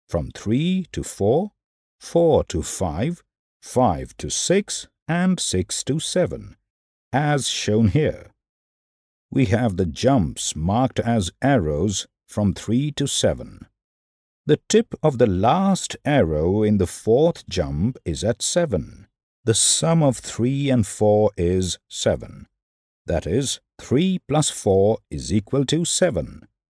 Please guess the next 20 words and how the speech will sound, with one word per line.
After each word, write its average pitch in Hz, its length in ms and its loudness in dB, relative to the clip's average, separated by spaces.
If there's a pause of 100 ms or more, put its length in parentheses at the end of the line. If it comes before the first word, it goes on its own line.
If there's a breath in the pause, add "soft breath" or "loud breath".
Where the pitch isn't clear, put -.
(720)
Try 196 300 2
these. 175 600 -2 (640)
Find 175 640 2
four 160 400 6
plus - 300 -2
five, 95 640 -2 (760)
two 185 200 2
plus 104 300 0
six, - 680 -2 (580)
three 104 260 2
plus - 300 -4
five, 143 640 0 (260)
and 151 320 4
one 127 400 0
plus 156 220 -2
six - 500 -2 (220)
using 117 400 2
the 135 80 6
number 78 340 0
line. 76 460 -2